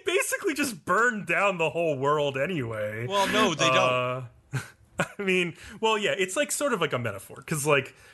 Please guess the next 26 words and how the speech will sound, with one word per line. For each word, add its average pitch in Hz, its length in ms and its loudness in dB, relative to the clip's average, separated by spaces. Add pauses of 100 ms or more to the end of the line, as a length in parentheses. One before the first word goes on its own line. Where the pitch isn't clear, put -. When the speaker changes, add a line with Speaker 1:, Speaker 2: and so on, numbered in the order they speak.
(500)
Speaker 1:
even 214 360 0
from 165 240 -4
the 143 60 4
very 147 420 -2
initial 131 400 -2
scene 127 240 0
of 110 100 -2
the 110 80 -8
film, 120 480 0
you 127 120 -2
see 151 280 -2
that, 139 260 4
like, 123 260 -4
that 123 220 0
fire 156 440 0
that 175 120 -6
is 117 120 -6
burning 123 420 0
inside 110 400 0
everyone 147 340 -2
is 117 140 0
these, 113 160 -2
like, 107 140 -2
emotions 131 720 0
that 113 200 0
they're 104 380 0